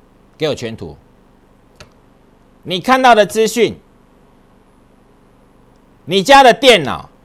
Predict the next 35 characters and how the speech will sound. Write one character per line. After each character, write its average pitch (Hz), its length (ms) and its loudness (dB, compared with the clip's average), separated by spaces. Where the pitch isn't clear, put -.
你 180 180 -6
家 247 200 4
的 226 80 4
报 190 300 4
纸， 98 280 -12
它 277 140 2
是 277 120 -2
告 277 240 4
诉 226 240 -2
你， 107 240 -10
它 277 140 0
是 285 140 -4
告 320 240 4
诉 277 200 -2
你， 127 280 -8
哎， 208 160 0
二 240 160 4
月 233 240 2
营 175 180 -8
收 202 200 -2
怎 151 160 -12
么 117 140 -10
样， 165 220 -6
对 202 120 -6
不 202 60 -4
对？ 185 220 0
二 220 180 4
月 226 180 2
的 185 120 -2
月 208 220 0
增 196 240 -4
三 196 240 -4
十 170 160 -8
六 180 180 0
趴， 160 320 0